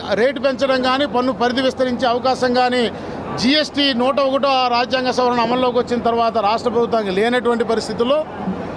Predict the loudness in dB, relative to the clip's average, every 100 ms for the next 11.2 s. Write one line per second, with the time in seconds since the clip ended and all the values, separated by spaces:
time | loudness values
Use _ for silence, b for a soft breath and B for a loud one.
0 | -8 -4 0 0 0 0 0 0 0 0
1 | 0 2 2 2 2 2 0 -4 -12 -10
2 | -4 2 4 4 2 2 0 -4 -10 -10
3 | -4 -2 0 0 2 0 2 2 2 0
4 | -4 -10 -4 0 2 2 2 2 0 0
5 | -2 -2 0 0 2 2 2 0 -6 -2
6 | 0 2 2 2 0 0 -2 -2 0 2
7 | 2 2 -2 -6 -4 0 0 0 0 0
8 | -2 -2 0 2 4 2 2 0 -2 0
9 | 0 0 0 0 0 2 2 2 2 0
10 | 0 0 0 2 0 0 -4 -10 -2 0
11 | 2